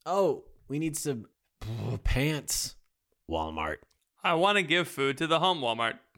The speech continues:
Speaker 1: Walmart. <laughs> Um,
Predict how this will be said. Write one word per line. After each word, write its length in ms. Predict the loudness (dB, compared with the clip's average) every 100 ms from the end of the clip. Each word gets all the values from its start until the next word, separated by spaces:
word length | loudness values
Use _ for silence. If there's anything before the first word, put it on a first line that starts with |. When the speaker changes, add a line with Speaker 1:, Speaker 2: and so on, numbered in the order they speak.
| -18
Speaker 1:
Walmart. 320 | -14 -10 -10 -12 _ _ 2
<laughs> 400 | 6 6 4 0 -4 -10 _ _ -20 _ -8 -6 -6 -10 -12 -16 -10
Um, 360 | -8 -8 -10